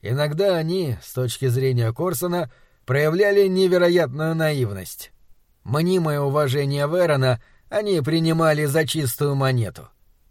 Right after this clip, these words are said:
Полковник приказал, чтобы все его люди уступали дорогу любому встреченному урианину, независимо от его положения в обществе.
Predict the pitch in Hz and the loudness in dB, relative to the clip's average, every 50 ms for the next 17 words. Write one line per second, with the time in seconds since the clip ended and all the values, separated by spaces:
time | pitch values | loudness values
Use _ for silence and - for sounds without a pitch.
0 | _ - - 113 123 139 123 214 226 220 190 190 185 135 117 117 160 165 147 131 | _ -12 -6 -4 -4 -2 -2 0 0 0 2 2 0 0 -2 -2 -2 -2 0 0
1 | 165 160 147 190 202 190 165 - - 170 165 160 156 135 - - 180 190 185 156 | 0 0 2 0 0 0 -2 -2 -2 -2 -2 0 -2 -2 -2 0 2 4 4 4
2 | 135 139 147 151 180 208 196 165 185 175 160 131 - - 156 123 - 165 165 170 | 4 0 0 0 0 0 2 4 4 4 4 2 -2 -2 -4 -2 0 0 0 2
3 | 160 156 147 135 139 135 139 170 196 185 160 175 175 170 160 156 147 127 123 151 | 2 2 2 2 2 2 4 4 4 4 6 4 4 4 4 2 0 0 0 2
4 | 170 185 196 208 196 165 - - 156 151 151 143 123 - 165 160 160 165 165 175 | 2 2 2 0 -2 -2 -4 -6 -4 -4 -4 -4 -4 -4 -4 -2 -2 -2 -2 0
5 | 175 180 180 185 196 202 202 196 185 170 156 147 143 143 131 - - - - - | 0 2 2 4 4 2 2 2 0 -2 -2 -2 -2 -2 -4 -4 -8 -16 -20 -12
6 | - 143 156 160 139 127 131 123 120 147 180 190 - 190 185 165 156 143 123 131 | -6 -2 0 2 2 4 2 2 2 0 -2 -2 0 0 0 2 2 0 0 -2
7 | 139 143 175 185 - - 160 160 156 139 123 151 165 170 175 185 185 180 185 190 | -2 0 0 0 2 2 2 2 2 0 0 0 -2 -2 -2 -2 -2 0 0 0
8 | 151 117 - 135 135 117 - - 113 101 80 | -2 -2 -4 -4 -4 -6 -6 -6 -8 -8 -8